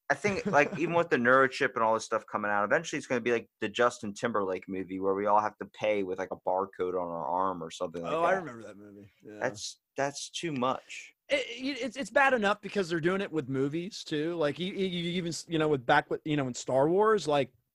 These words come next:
Speaker 2: you know, the, the new movies come out, and then a month after the movie comes out, they say, "Hey, you gotta buy these three books because you'll, because you'll get so much information about the movie." What? Put it in the fucking movie!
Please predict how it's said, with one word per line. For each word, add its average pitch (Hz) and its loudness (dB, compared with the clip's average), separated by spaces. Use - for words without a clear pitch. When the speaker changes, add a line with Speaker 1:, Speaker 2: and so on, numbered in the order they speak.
Speaker 2:
you 165 -2
know, 170 4
the, 151 0
the 139 0
new 220 4
movies 202 2
come 143 0
out, 127 2
and 185 -2
then 190 4
a 170 2
month 180 2
after 208 2
the 160 -2
movie 214 0
comes 147 -2
out, 143 2
they 160 -4
say, 175 -8
"Hey, 175 -4
you 220 -2
gotta 190 -2
buy 143 -4
these 131 -4
three 135 -8
books 131 0
because 143 -4
you'll, 175 2
because 139 -4
you'll 202 2
get 160 0
so 170 -4
much 170 -4
information 135 -4
about 110 -10
the 104 -18
movie." 113 -4
What? 403 8
Put 427 10
it 494 6
in 466 4
the - -4
fucking 494 4
movie! 330 4